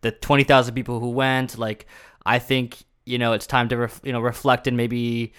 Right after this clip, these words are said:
you know, look at, maybe this is a sign of some shortcomings of the, the Me Too movement. And,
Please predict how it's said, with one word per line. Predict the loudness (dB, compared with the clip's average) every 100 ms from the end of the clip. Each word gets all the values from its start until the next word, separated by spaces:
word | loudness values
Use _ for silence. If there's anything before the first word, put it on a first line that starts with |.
| -20 -20 -20 -20 _ _ _ _ _ _
you | -2
know, | 0
look | 2 0
at, | 0
maybe | 0 0 0
this | -2 -6
is | -4
a | -4
sign | 2 4
of | 4
some | 0 0 0
shortcomings | 4 4 4 2 2 0 -4 -8 -8
of | -4 -4 -4 -2
the, | -2 0
the | -2
Me | -2 -2
Too | -4
movement. | -2 -2 0 -2 -2
And, | -4 -4 -6